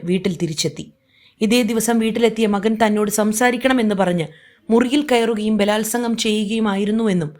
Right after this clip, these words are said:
ഇവർ പരാതിയിൽ പറഞ്ഞു. അമ്മയാണെന്നും ഉപദ്രവിക്കരുതെന്നും പറഞ്ഞ് അപേക്ഷിച്ചു. എന്നാൽ മകൻ കേൾക്കാൻ കൂട്ടാക്കിയില്ല.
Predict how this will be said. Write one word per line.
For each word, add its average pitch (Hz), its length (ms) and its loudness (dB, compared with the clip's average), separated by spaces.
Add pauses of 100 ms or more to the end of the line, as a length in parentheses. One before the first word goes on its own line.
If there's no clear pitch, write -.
(280)
ഇവർ 214 280 4
പരാതിയിൽ 170 440 -2
പറഞ്ഞു. 151 240 -4 (840)
അമ്മയാണെന്നും 240 800 2
ഉപദ്രവിക്കരുതെന്നും 240 920 0
പറഞ്ഞ് 190 280 2 (240)
അപേക്ഷിച്ചു. 185 560 -2 (640)
എന്നാൽ 220 300 4
മകൻ 190 360 0
കേൾക്കാൻ 185 320 0
കൂട്ടാക്കിയില്ല. 160 680 -4